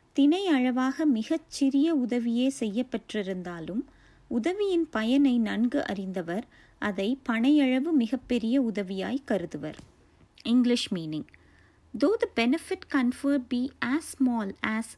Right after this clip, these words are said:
a millet seed, those who know its advantage will consider it as large as a palmyra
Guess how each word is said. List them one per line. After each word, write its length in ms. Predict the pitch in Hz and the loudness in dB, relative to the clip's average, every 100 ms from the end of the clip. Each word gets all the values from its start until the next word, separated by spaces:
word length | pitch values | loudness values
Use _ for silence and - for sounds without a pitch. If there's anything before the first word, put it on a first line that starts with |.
| 233 | -2
a 20 | |
millet 420 | 214 208 226 254 - - | 0 0 0 -2 -4 -6
seed, 260 | 202 175 - - _ _ _ 240 | -6 -6 -14 -20 _ _ _ -2
those 360 | 311 392 - - | -2 -2 -4 0
who 200 | 269 269 - | 0 0 -2
know 260 | 226 285 - 285 | 0 0 -2 -6
its 180 | - - | -8 -6
advantage 840 | 208 - 226 269 302 226 202 - - - _ | -8 -4 -2 -2 0 -2 -4 -10 -18 -20 _
will 140 | 226 220 - | -6 -4 0
consider 540 | 247 240 - 269 285 285 | 0 0 -2 0 -2 -2
it 160 | 247 247 - | -6 -6 -10
as 420 | - 226 220 269 - - _ | -8 -6 -4 -8 -12 -20 _
large 540 | - 226 254 330 - - | -4 -2 0 -2 -4 -8
as 360 | 226 226 220 277 | -6 -6 -6 -6
a 120 | 381 - - | -6 -10 -6
palmyra 440 | 240 226 226 220 | -2 0 -2 -4